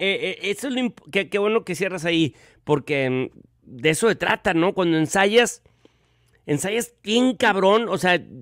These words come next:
fíjate que ahorita que estuve con mi banda y estábamos en una entrevista y dije algo, pues quería reconocer que de toda la gente que he tocado aquí en Atlanta, en muchas partes, esa banda es la única banda, el grupo de personas que,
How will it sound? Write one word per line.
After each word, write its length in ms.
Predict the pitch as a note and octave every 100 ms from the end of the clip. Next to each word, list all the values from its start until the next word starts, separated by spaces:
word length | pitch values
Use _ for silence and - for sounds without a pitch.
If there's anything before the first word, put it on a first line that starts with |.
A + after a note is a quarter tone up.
| - C#3+ D#3 B2
fíjate 320 | E3+ G#3+ G#3+
que 500 | - F#3 D#3+ C#3+ G#2+ A#2
ahorita 260 | D3 D3+ C#3+
que 80 |
estuve 220 | E3 G3 F#3+
con 160 | F3+
mi 100 | E3
banda 460 | D3+ D3+ E3 F3+ F3+ _ _ _ _ _ -
y 200 | D3 C#3+
estábamos 320 | D#3 E3 F3+
en 80 | F#3
una 60 |
entrevista 680 | F#3 E3+ D#3 E3+ F3+ - E3
y 120 | C#3+
dije 380 | C#3+ D3+ E3+ E3+
algo, 440 | D#3 D#3+ E3+ E3
pues 160 | - D#3+
quería 320 | F#3 E3+ G#3
reconocer 720 | A#3 A#3 G3+ E3 D#3 F#3+ F#3
que 200 | - E3
de 260 | C#3+ D3 D3
toda 260 | - G#3 A#3+
la 80 |
gente 320 | A3 G#3+ G#3+ G#3
que 80 | G3+
he 20 |
tocado 600 | - F3 - F3+ F3 E3+
aquí 360 | D#3 D#3 D#3+
en 100 | D#3+
Atlanta, 460 | D3+ D3+ C#3+ D3 C#3
en 40 | C#3+
muchas 160 | C#3
partes, 440 | - D3+ - C#3+ - _ _ _ _ _ _ _ _ _ _
esa 240 | - C3+ F#3+
banda 280 | F#3 F#3+
es 60 | F#3+
la 100 | F#3
única 360 | F3 F3+ E3 F3+
banda, 440 | E3 D#3+ D#3+ E3
el 200 | - D3+
grupo 320 | B2+ D#3 F3
de 100 | F3
personas 640 | - C#3+ - D3+ D3 D3+ -
que, 460 | - D3+ C#3+ C3+